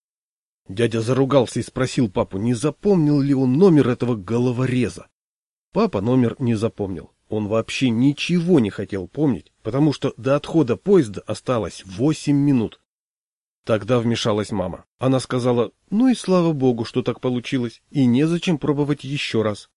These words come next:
Вот только жаль билет. А так, Лёня с тройками по физике и математике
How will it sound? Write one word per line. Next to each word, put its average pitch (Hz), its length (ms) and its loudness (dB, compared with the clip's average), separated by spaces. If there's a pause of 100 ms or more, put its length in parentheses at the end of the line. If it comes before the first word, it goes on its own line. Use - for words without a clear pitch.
(140)
Вот 123 240 -4
только 151 320 2
жаль 151 240 2
билет. 151 480 0 (180)
А 117 160 -6
так, - 480 -2
Лёня 127 320 4
с - 80 -8
тройками 117 440 0
по 120 100 -2
физике 113 400 -6
и 120 160 -6
математике 117 640 -4